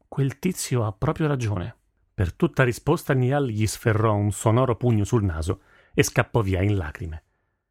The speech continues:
Scese lungo la torre correndo a perdifiato, urtò passanti, scavalcò bancarelle,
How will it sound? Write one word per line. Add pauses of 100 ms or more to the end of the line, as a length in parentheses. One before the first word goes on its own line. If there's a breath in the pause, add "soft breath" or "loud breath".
(200)
Scese
lungo
la
torre
correndo
a
perdifiato, (240)
urtò
passanti, (400 soft breath)
scavalcò
bancarelle,